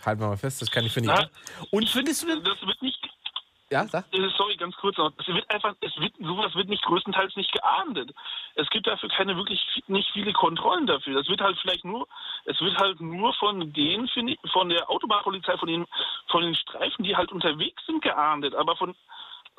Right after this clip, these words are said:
Speaker 2: an, äh, von den, und dann halt noch die Abstandskontrolle ab und zu mal. Aber es wird halt nicht, äh, es ist halt kein dauerhaftes, keine dauerhafte Kontrolle, wie zum Beispiel Blitzer, die fest installiert sind, so, wenn
Speaker 1: Ja.
Speaker 2: man das halt vergleicht.
Speaker 1: Aber Blitzer, die fest installiert sind, sind doch auch witzlos, oder?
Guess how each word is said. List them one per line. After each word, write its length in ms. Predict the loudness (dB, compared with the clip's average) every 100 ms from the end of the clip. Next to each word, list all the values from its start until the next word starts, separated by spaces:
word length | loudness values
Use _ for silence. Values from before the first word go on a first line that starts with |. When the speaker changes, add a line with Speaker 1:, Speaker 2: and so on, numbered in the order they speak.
| _
Speaker 2:
an, 200 | -2 -2
äh, 280 | 0 0 0
von 140 | 0 0
den, 80 |
und 100 | 2
dann 220 | 0 2 0
halt 120 | 0
noch 80 | -2
die 120 | -4
Abstandskontrolle 680 | -2 -2 0 0 4 4 4
ab 80 |
und 120 | 0 -2
zu 100 | 0
mal. 120 | 0
Aber 120 | 2
es 120 | 0
wird 140 | -2 0
halt 240 | 0 0
nicht, 360 | 0 0 0 0
äh, 140 | 0 0 -2
es 120 | -8
ist 200 | -4 0
halt 260 | 0 0 -2
kein 280 | -2 0 -2 -4
dauerhaftes, 640 | 0 4 4 4 0 -4 -2 -2 -6 _ -20 -20 -12 -2
keine 220 | 0 2
dauerhafte 420 | 2 4 4 0
Kontrolle, 400 | -4 -2 0 0
wie 100 | -2
zum 140 | -2 -2
Beispiel 200 | 0 -2
Blitzer, 340 | -4 0 0
die 100 | 0
fest 240 | 0 0 0
installiert 420 | 0 2 0 -2
sind, 200 | -6 -8
so, 180 | -4 0 -2 -2 -12 -14 -16 -20 -20 _ -8 -8 _ _
wenn 120 | 0 2
Speaker 1:
Ja. 60 |
Speaker 2:
man 100 | 4
das 120 | 2
halt 140 | 0 -2
vergleicht. 480 | -2 -2 -2 -4 -6 -18 _
Speaker 1:
Aber 160 | 0 2
Blitzer, 260 | 0 0
die 100 | 0
fest 240 | 2 0 -2
installiert 400 | -2 0 0 0
sind, 180 | -2 -2
sind 120 | 0
doch 100 | -2
auch 200 | -2 -4
witzlos, 420 | -4 -4 -2 -2 2
oder? 320 | 2 2